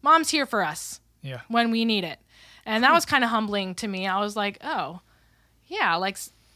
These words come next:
Speaker 1: I, I, I do underrate that." So that was, that was humbling, but mostly just really getting down to the problem, like, the heart issue, um, is, it is really what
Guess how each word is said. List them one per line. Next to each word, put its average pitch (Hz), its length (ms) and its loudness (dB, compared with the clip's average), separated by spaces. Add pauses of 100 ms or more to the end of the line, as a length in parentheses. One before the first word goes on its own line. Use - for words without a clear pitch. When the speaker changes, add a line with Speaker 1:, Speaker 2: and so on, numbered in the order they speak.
(240)
Speaker 1:
I, 220 200 -4
I, 247 260 4
I 277 140 6
do 285 280 4
underrate 220 580 4
that." 160 260 -4 (300)
So 233 180 -2
that 220 180 6
was, 208 180 2
that 214 120 2
was 208 140 0
humbling, 196 300 -2
but 226 160 6
mostly 320 460 4
just 247 240 2
really 247 280 2
getting 208 320 0
down 185 260 0
to 202 100 -8
the 180 120 -6
problem, 214 760 0 (340)
like, 214 200 0
the 190 80 -4
heart 196 380 -4 (140)
issue, 285 640 0 (580)
um, 165 600 -2 (360)
is, 190 360 -8
it 214 200 -6 (720)
is 214 300 -2
really 190 400 -2
what 175 320 -2